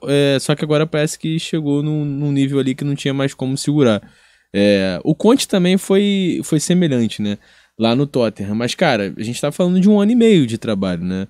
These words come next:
É... provavelmente tinha algum problema ali, e aí você tem que tentar resolver. Você avalia ali que, pô, é, de fato é o treinador que, que a gente tem que mandar embora, e trouxeram o Tuchel agora lá,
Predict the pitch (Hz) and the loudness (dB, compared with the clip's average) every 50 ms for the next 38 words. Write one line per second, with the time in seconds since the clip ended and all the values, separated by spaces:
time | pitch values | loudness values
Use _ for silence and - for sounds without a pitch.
0 | _ _ _ _ _ _ _ - 87 92 95 95 92 95 92 92 92 90 87 87 | _ _ _ _ _ _ _ -4 -2 0 0 2 2 0 0 0 -2 -2 -4 -6
1 | 87 87 82 - - - _ - 107 104 107 113 117 131 123 120 131 131 - 180 | -6 -8 -10 -12 -16 -20 _ -2 0 2 2 4 4 4 4 2 2 2 2 2
2 | 160 147 143 151 147 190 190 175 147 139 143 143 147 147 139 139 156 180 214 277 | 4 4 4 4 6 6 6 6 6 4 4 4 4 4 4 4 2 2 2 2
3 | 269 247 - - - - 302 294 - 330 311 - - 320 294 302 311 - 330 277 | 0 0 -2 -6 -2 -2 -2 -2 -2 -4 -4 -2 0 2 4 4 4 4 4 4
4 | 226 240 277 247 151 117 104 - 139 139 143 139 117 120 131 139 127 120 127 135 | 6 6 6 4 4 2 0 0 0 2 2 2 2 4 4 4 4 4 4 2
5 | 135 - - 123 123 _ 143 151 139 117 107 110 110 110 107 101 95 - - - | 2 0 -4 -8 -6 _ 0 2 2 2 2 0 0 0 0 0 -2 -4 -8 -16
6 | - - _ _ _ - 110 - - 123 131 143 135 - 123 110 107 101 113 120 | -20 -20 _ _ _ -8 -6 0 2 2 2 2 2 0 -2 0 0 0 0 0
7 | 117 107 117 120 113 107 101 135 151 160 139 107 - _ - 110 104 101 98 95 | -2 -2 -2 0 0 2 4 4 6 6 6 4 2 _ -4 -2 -2 0 -2 -2
8 | 95 90 - - 104 101 - - 113 110 110 110 107 107 104 92 104 123 147 160 | -4 -6 -6 -8 -10 -6 -6 -6 -4 -2 -2 -2 -2 -2 -2 -2 0 0 2 2
9 | 147 120 107 104 98 117 127 120 _ _ _ _ - 113 113 - - 131 139 139 | 0 0 -2 -2 0 -2 -2 -4 _ _ _ _ -4 -4 -2 -2 0 0 0 -2
10 | - - 135 147 143 - - 110 98 101 117 113 101 107 113 110 | 0 2 2 2 2 2 0 -2 -2 0 -2 -2 0 0 -2 -2